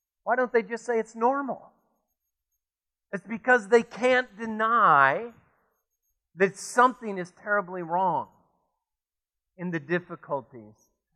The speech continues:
that they see in this world.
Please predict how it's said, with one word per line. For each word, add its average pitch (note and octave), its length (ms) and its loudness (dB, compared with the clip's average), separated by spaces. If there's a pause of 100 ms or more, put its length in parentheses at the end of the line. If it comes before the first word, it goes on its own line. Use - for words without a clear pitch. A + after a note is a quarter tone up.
that D3 360 6 (300)
they D3+ 400 2 (140)
see C3+ 680 -8 (840)
in D3 380 -6 (200)
this D3 260 -14
world. D#3 560 0